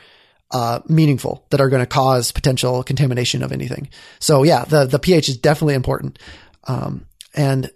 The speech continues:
uh, I guess more important on the side of, like, w-, I, I would say just,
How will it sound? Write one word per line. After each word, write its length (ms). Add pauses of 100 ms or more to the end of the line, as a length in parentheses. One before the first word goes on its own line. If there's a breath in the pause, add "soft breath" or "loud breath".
uh, 80 (420)
I 60
guess 380 (120)
more 220
important 320
on 140
the 80
side 260
of, 220
like, 140
w-, 300 (1120)
I, 280
I 20
would 140
say 160
just, 260